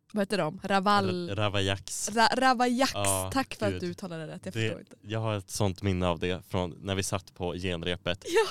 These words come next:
Speaker 1: Ja.
Speaker 2: Att jag, liksom jag och min familj, vi satt, ja, någonstans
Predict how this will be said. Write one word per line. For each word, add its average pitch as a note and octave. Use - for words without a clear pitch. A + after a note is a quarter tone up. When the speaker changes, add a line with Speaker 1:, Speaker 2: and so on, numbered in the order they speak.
Speaker 1:
Ja. -
Speaker 2:
Att G#2+
jag, G#2
liksom G#2
jag A#2
och G#2
min G2+
familj, G2
vi G2+
satt, -
ja, E2+
någonstans F#2+